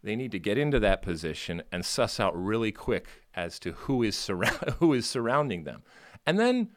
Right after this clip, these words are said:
do it as themselves. We're all gonna grow. We're all gonna evolve. That, you're gonna change over time.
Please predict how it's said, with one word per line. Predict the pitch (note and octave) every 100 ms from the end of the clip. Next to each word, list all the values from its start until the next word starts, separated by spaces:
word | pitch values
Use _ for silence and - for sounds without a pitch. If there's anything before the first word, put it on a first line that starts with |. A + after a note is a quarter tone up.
| _ -
do | B2+ G#3+ B3
it | A#3
as | D#3 E3 C3+
themselves. | D#3+ C3 - C3 - B2+
We're |
all | F#3+
gonna | F#3+ D#3
grow. | A2 G#2
We're | E2 G#2+
all | C3+
gonna | A#2+ A2
evolve. | E2 D#2
That, | - A2
you're | A#2+
gonna | A#2 A#2
change | - A2 F#2 E2+
over | F2 D#2
time. | - F#2+ C#2+